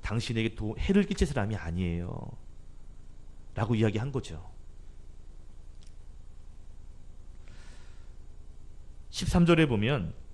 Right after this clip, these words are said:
십삼 절에 보시면 무비보셋은 두 다리를 저는 장애자였다라고 말합니다. 자, 그가 왔어요.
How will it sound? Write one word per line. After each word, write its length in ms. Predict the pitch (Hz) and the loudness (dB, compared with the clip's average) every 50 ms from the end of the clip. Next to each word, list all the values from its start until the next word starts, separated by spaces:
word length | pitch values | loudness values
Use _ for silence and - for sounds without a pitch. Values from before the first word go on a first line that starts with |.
| - - - | -10 -10 -2
십삼 360 | - - 196 - - 180 170 | 0 4 4 6 6 6 6
절에 200 | 160 165 147 151 | 6 6 6 4
보시면 580 | 120 107 98 - 98 98 113 131 135 107 98 107 | 4 2 0 0 -2 0 0 0 0 0 0 4
무비보셋은 800 | 120 127 156 135 127 117 - 113 98 - 139 160 185 185 - - | 6 6 8 6 6 4 4 0 0 2 2 2 2 2 -2 -4
두 220 | - - 143 151 | 0 4 4 4
다리를 380 | 147 135 120 113 123 117 123 123 | 4 4 2 2 4 4 4 2
저는 380 | - - 98 90 98 107 113 101 | 2 0 0 0 0 0 -2 -4
장애자였다라고 1200 | - - 92 90 98 98 107 101 98 95 95 - - 98 98 95 95 92 90 87 90 90 87 101 | -4 -2 2 2 2 4 4 4 2 2 0 0 0 2 2 2 2 2 2 2 0 0 0 0
말합니다. 540 | 90 85 85 85 82 78 76 76 - - - - - - - - - - - - - - - - - - - | 0 2 2 0 0 -2 -6 -8 -8 -10 -10 -10 -10 -10 -12 -12 -12 -10 -12 -12 -12 -12 -12 -12 -12 -10 -10
자, 100 | - - - - - - - - - | -10 -12 -12 -12 -12 -12 -10 -10 -10
그가 180 | - - 92 90 | -6 -2 -2 -2
왔어요. 520 | 80 80 - - - 82 76 71 - | 0 -2 -2 -2 -2 -2 -2 -2 -4